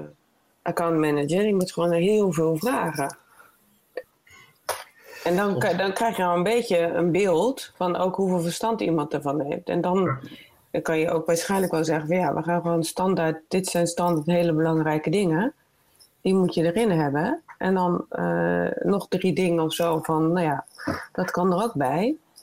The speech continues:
Speaker 1: En dan werkt het allemaal. Maar ja, je verwacht waarschijnlijk veel meer als klant zijn in het begin. Als je, als je er geen verstand van hebt.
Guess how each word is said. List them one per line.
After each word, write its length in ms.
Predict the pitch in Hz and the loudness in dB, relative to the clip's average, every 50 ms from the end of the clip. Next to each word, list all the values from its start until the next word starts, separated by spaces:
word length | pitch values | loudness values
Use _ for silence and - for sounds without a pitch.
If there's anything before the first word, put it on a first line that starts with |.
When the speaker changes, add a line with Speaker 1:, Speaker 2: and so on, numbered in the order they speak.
| _ - - - _ _ _ _ _ _ _ _ | _ -18 -18 -18 _ _ _ _ _ _ _ _
Speaker 1:
En 180 | _ - 185 190 | _ 0 0 2
dan 140 | 190 190 190 | 2 2 2
werkt 260 | 185 208 233 233 - | 2 0 0 -2 -4
het 140 | 170 165 - | -4 -4 -2
allemaal. 580 | 143 143 139 139 135 139 151 170 208 247 254 247 _ _ | -2 -2 -2 -2 -2 -2 -2 0 -2 -2 -4 -6 _ _
Maar 240 | - 202 202 202 190 | -2 -2 0 0 0
ja, 160 | 196 196 196 | 0 2 2
je 200 | 190 202 196 185 | 2 2 0 0
verwacht 400 | 190 190 180 180 220 214 214 - | 0 0 0 0 -2 -2 -4 -2
waarschijnlijk 520 | - 214 - - 214 214 214 208 185 202 | -2 -2 -2 -2 0 0 2 0 0 -2
veel 260 | - - 226 208 190 175 | -2 0 0 2 4 4
meer 400 | 180 190 220 254 262 254 196 165 | 4 4 4 4 2 2 0 0
als 180 | 175 175 - | -2 -2 -4
klant 300 | - - 196 214 247 233 | -4 -2 -2 0 -2 -2
zijn 240 | - 202 180 165 160 | -2 -2 0 0 0
in 100 | 160 156 | 0 0
het 80 | 156 147 | 0 0
begin. 320 | 156 151 156 170 165 185 | -2 -2 -2 -2 -2 -2
Als 400 | - - 185 202 - 220 233 220 | -2 -2 -2 -4 -2 -4 -2 0
je, 160 | 226 220 - | 0 -2 0
als 140 | - 220 196 | -2 0 0
je 100 | 190 202 | 0 0
er 120 | 185 208 | 0 0
geen 200 | 208 220 233 240 | 0 2 0 0
verstand 340 | 226 226 - 247 226 214 - | 0 0 -2 -2 -2 -2 -2
van 160 | - 156 147 | -2 -2 -2
hebt. 240 | 151 147 147 - _ | -2 -2 -4 -8 _